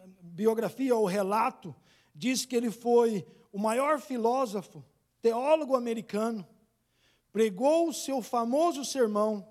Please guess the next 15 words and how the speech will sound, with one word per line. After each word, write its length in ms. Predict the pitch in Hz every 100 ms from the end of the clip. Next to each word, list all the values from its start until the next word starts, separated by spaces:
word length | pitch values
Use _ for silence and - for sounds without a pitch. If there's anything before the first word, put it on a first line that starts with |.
| _
Pecadores 760 | 233 226 226 185 233 294 294 214
na 200 | 220 220
Mão 380 | 208 226 254 277 - _
de 180 | 151 160
um 120 | 233
Deus 380 | 190 233 254 165
Irado, 600 | 240 247 220 226 180 170 - _ _ _ _ _ _ _
espalhando 720 | 240 - - 247 240 320 349 302
o 40 |
avivamento 680 | 277 254 240 226 262 320 311
pelas 380 | 262 254 214 -
treze 540 | - 294 359 254 302
colônias 720 | - 277 240 254 302 294 220
na 120 | 233
Inglaterra. 720 | 233 214 196 - 202 220 165